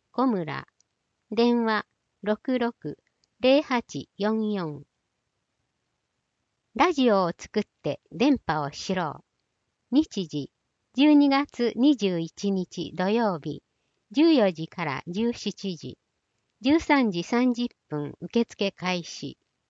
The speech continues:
場所、市民活動支援センター。内容、ラジオキッ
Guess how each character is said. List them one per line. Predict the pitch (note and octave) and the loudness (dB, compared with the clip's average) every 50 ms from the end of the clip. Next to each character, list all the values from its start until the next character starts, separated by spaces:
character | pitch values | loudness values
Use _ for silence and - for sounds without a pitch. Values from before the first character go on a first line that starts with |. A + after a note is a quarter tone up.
| _ _ _ _ | _ _ _ _
場 | - F#3+ G3+ G3 | -4 -4 -4 -4
所、 | - - G3 F3 D3 - _ _ _ _ _ _ _ _ | -2 -2 -2 -2 -2 -4 _ _ _ _ _ _ _ _
市 | - - - B3+ | -10 -2 2 4
民 | C4+ C#4+ D4 D4 C#4+ | 6 6 6 6 4
活 | - C4 C4+ - - F#3+ E3+ | 2 0 -2 -2 -2 -6 -4
動 | D#3 D#3 D3+ C#3+ | -4 -4 -4 -6
支 | D3 - - - A3 | -8 -8 -4 0 0
援 | A#3 B3 A#3+ A#3+ | 2 2 0 -2
セ | - - A3 G3 | -4 -4 -4 -4
ン | F#3 E3+ | -4 -6
タ | - - C3 C3 A#2+ B2+ - | -8 -8 -8 -8 -10 -12 -16
ー。 | _ _ _ _ _ _ _ _ _ _ _ _ - G#3+ | _ _ _ _ _ _ _ _ _ _ _ _ -2 0
内 | A#3 C4 B3+ B3 A#3+ | 2 4 4 4 4
容、 | A#3 A3+ A3 G#3+ G#3 - - _ _ _ _ _ _ _ _ - | 2 2 2 0 -2 -4 -8 _ _ _ _ _ _ _ _ -2
ラ | G3+ G#3+ B3 | 0 2 2
ジ | A#3+ C4+ D4 C#4+ | 2 4 4 4
オ | C#4 C#4+ | 2 2
キ | _ - | _ -4
ッ | F3+ | -8